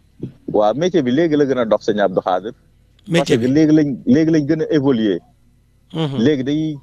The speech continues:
Speaker 1: fabriquer lu ne, dañuy defar f-, ay ferme, dañuy defar ay talon jigéen, dañuy defar ay carax. Par rapport ak bu njëkk ba nga xam ni ci der yi rek lañ nekkoon di defar ay daal der. Léegi dañuy évoluer ba bu ñu defaree daal da nga naan daal tubaab la.
Speaker 2: Waaw, mais yéen, euh, yéen a ngi évoluer, mais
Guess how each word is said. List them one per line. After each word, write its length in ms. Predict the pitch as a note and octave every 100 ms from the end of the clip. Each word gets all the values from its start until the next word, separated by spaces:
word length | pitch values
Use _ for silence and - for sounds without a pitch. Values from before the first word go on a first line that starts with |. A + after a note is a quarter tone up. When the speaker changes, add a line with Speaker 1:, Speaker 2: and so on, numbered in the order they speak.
| _
Speaker 1:
fabriquer 500 | - D#3+ C#3 C3 A#2 G#2
lu 180 | A#2+ E3+
ne, 120 | F3 G2+ _ -
dañuy 180 | G2+
defar 260 | G#2 B2+ A2+
f-, 120 | - -
ay 140 | B2 -
ferme, 380 | D3 C3 C3
dañuy 200 | G#2 G#2+
defar 220 | A2 B2 G#2
ay 160 | A2+ -
talon 320 | B2+ C3 B2+
jigéen, 400 | A#2 C3 C#3 C3
dañuy 180 | G#2 G#2+
defar 240 | A2 A#2 G2+
ay 120 | A#2+
carax. 300 | - C#3 C#3 - - - - - - - -
Par 100 | E3+
rapport 260 | E3+ D#3 B2
ak 120 | C3
bu 100 | B2
njëkk 160 | C3 B2+
ba 60 | A#2
nga 60 | A#2
xam 140 | A2+
ni 120 | G#2+
ci 140 | A2 C3
der 220 | B2 C3
yi 80 | A#2
rek 140 | A#2
lañ 160 | A#2+ A2
nekkoon 280 | G#2+ G#2 F#2+
di 80 | F#2+
defar 220 | G#2 G2+
ay 100 | G2
daal 240 | F#2+ F#2+ F#2
der. 140 | E2+
Léegi 240 | F#2+ G#2+ G#2
dañuy 220 | A#2 B2
évoluer 320 | C3 A#2+ A#2+ G#2+
ba 120 | A#2
bu 60 | C3+
ñu 40 |
defaree 300 | D3 C#3 A#2+
daal 220 | G#2+ G2 F#2
da 80 |
nga 60 | G2+
naan 220 | G#2+ G2+
daal 180 | G2 G#2
tubaab 320 | G2+ G#2 G2 G#2
la. 80 | C3+ - _ _ - - - - _
Speaker 2:
Waaw, 120 | G#3+
mais 140 | G3 B3+
yéen, 260 | G3+ F#3+
euh, 220 | F3+ E3 E3
yéen 200 | G3 G3+
a 40 |
ngi 80 | G3
évoluer, 340 | F3 F3 F3+
mais 220 | F3 F3+